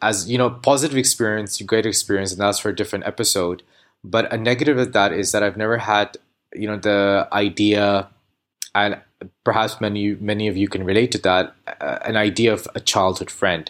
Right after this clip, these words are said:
or childhood friends. Hence, for me, it's always about, it was always about, you know, moving around to moving to a new place, leaving my old friends behind, making new friends. And that was my life for every three years,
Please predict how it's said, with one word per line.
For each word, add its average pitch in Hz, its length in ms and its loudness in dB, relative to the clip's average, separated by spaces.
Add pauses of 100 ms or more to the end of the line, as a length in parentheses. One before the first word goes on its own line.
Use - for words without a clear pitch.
(100)
or 95 80 -14
childhood 95 400 -2
friends. - 520 -6 (540)
Hence, 131 460 0
for - 180 -2
me, 113 300 -2
it's 104 160 0
always 107 300 4
about, 101 400 2
it 110 80 0
was 107 140 2
always 104 260 2
about, 98 360 0
you 104 60 -4
know, 104 80 -4
moving 123 240 2
around 101 400 2
to 104 80 -4
moving 110 360 -2
to - 120 0
a 104 60 0
new 98 160 -2
place, 95 440 2
leaving 107 240 0
my 104 140 2
old 95 220 0
friends 98 180 0
behind, 95 460 -2
making 113 260 -2
new 95 160 -2
friends. 92 460 -2
And 101 180 -6
that 107 160 4
was 98 160 0
my 98 120 2
life 92 280 2
for - 140 -2
every 101 240 -2
three 92 260 -2
years, 90 420 0